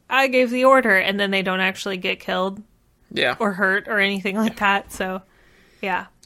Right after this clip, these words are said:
Speaker 2: Uh, an apocryphal story has Valens hiding in a cottage and the Goths burning it down.
Speaker 1: <laughs>
Speaker 2: Uh,
Speaker 1: Okay.
Speaker 2: but the circumstances of his death are actually unknown. His body was never found.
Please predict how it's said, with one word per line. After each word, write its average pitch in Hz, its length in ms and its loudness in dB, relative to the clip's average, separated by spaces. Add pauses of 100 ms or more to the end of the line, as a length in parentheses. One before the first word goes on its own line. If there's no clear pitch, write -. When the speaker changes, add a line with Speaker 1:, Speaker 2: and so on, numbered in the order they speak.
(180)
Speaker 2:
Uh, 147 280 6
an 156 120 2
apocryphal 175 640 2
story 147 320 4
has 135 160 4
Valens 135 400 2
hiding 135 300 2
in 131 100 2
a 120 60 0
cottage 135 680 2
and 123 280 -2
the 123 60 -2
Goths 127 320 2
burning 127 380 -4
it 117 120 -8
down. 135 480 -2 (220)
Speaker 1:
<laughs> - 80 -8 (440)
Speaker 2:
Uh, 135 200 6
Speaker 1:
Okay. - 100 2
Speaker 2:
but 143 120 2
the 135 80 -2
circumstances 147 600 2
of 135 80 0
his 120 140 -6
death 123 160 2
are 113 80 -2
actually 120 240 -2
unknown. 117 400 -4
His 131 120 -6
body 127 280 2
was 107 100 -6
never 110 180 -8
found. - 380 -10